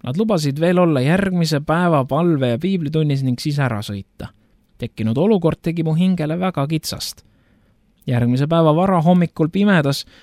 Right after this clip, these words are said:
astub uksest sisse vend Gustav Land. Ta näib veidi kohmetu. Küsin tema tuleku põhjust.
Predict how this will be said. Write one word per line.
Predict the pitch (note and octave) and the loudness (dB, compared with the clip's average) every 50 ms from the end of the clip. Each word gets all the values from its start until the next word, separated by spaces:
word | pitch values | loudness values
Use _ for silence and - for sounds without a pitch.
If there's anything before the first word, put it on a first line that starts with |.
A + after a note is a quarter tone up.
| _ - | _ -6
astub | - D#3 - - D#3+ F3 | -6 -4 -4 -2 -4 -4
uksest | G#3+ - - D#3+ C3+ - G#3 | -4 -4 -4 -4 -4 -2 -4
sisse | G3 - - - F3+ D#3+ C#3+ | -4 -4 -4 -4 -4 -2 -2
vend | F3+ G3+ G#3 G3 F#3 - | 0 0 0 0 0 -2
Gustav | - F#3+ E3+ - - - F3+ D#3+ D3+ | -4 -4 -4 -4 -4 -4 -4 -2 -2
Land. | C3 A#2+ G2+ G#2+ G2 - - - _ _ _ _ _ _ _ _ _ _ _ _ _ _ _ _ - | -2 -4 -4 -6 -10 -12 -14 -18 _ _ _ _ _ _ _ _ _ _ _ _ _ _ _ _ -6
Ta | F3+ | -4
näib | G3+ G3+ F3+ E3 E3 | -2 0 0 0 0
veidi | E3+ D#3+ D3+ C3+ - | 0 0 0 0 2
kohmetu. | - D#3 C3+ B2+ A2+ - - _ - - - _ _ _ _ _ _ _ _ _ _ _ _ _ _ _ _ _ _ _ _ | 2 2 2 2 -2 -6 -8 _ -16 -16 -16 _ _ _ _ _ _ _ _ _ _ _ _ _ _ _ _ _ _ _ _
Küsin | - C3+ A#2+ A#2 A#2 A2+ | -2 0 0 2 0 0
tema | B2+ B2+ C3+ D3 | 0 0 -2 -2
tuleku | F3+ E3+ D3+ C3+ - - G3 | -2 -2 -4 -4 -4 -6 -6
põhjust. | G#3 G#3+ F3+ D#3+ C#3 A#2+ - - - | -4 -2 -2 -2 -4 -6 -8 -12 -16